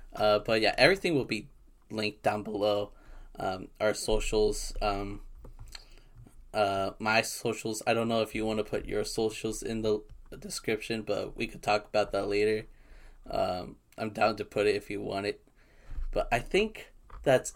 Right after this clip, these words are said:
it for just introducing ourselves and introducing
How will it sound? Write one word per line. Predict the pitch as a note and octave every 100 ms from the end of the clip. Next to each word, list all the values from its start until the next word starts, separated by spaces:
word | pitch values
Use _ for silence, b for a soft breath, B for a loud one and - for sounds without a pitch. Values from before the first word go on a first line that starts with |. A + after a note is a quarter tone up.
| -
it | A2+ C#3
for | - - A2+
just | G#2+ - A2 - - _
introducing | A#2 - C3 B2+ B2 B2 -
ourselves | G#2 - - G#2+ A2+ B2+ - - -
and | A2+ -
introducing | A2 - A2 A2 - G#2+